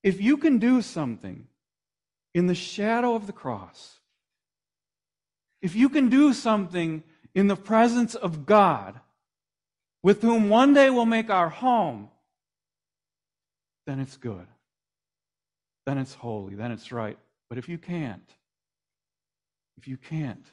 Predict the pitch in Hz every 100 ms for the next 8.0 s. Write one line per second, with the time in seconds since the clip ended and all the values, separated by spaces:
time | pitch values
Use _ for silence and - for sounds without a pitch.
0 | _ _ _ _ _ _ _ _ 131 117
1 | - - 143 123 113 113 _ _ _ _
2 | _ _ _ _ _ - 107 113 98 -
3 | _ 120 - 117 110 104 107 104 - -
4 | - - 131 135 - 247 - 214 208 208
5 | 196 185 - - - 165 156 202 214 208
6 | - 185 180 170 156 151 151 135 143 156
7 | 156 147 143 _ _ - 165 175 180 175